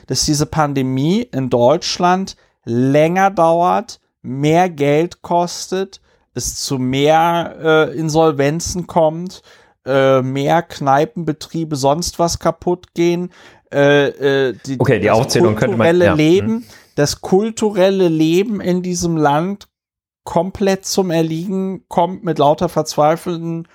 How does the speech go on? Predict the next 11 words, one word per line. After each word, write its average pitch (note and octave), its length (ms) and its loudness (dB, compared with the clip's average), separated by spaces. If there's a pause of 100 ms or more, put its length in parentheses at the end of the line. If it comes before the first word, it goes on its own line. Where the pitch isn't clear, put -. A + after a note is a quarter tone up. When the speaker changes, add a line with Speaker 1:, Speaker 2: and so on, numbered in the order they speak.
(360)
Speaker 1:
KünstlerInnen, F3 1120 0
die E3+ 100 -4
nicht E3 240 -6
mehr D#3 200 -2
wissen, E3+ 520 -4 (240)
womit D3+ 300 -2
sie C#3+ 160 -4
ihr B2+ 100 0
Geld C#3+ 320 -2
verdienen G#2 480 -8
sollen. A2 360 -8